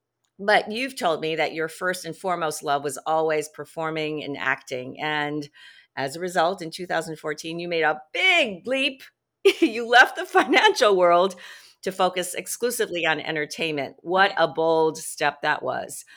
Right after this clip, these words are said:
Speaker 1: You've gone on to found your own production company,
Speaker 2: Mm-hmm.
Speaker 1: Three Flames Pictures. That was in two thousand seventeen.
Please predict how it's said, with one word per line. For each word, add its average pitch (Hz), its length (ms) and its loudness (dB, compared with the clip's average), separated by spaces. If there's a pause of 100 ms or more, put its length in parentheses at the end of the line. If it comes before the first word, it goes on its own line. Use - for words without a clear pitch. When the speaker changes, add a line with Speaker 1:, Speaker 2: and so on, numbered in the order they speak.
(280)
Speaker 1:
You've 170 140 -8
gone 202 180 4
on 202 400 6
to 175 500 0 (120)
found 180 340 2
your - 160 -6
own 175 160 -2
production 160 540 -2
company, 180 380 -8
Speaker 2:
Mm-hmm. 185 80 -12
Speaker 1:
Three 185 240 -6
Flames 170 680 -2
Pictures. 160 680 -6
That 151 180 -6
was 175 120 -6
in 160 100 -10
two 170 160 -12
thousand 160 320 -6
seventeen. 160 680 -6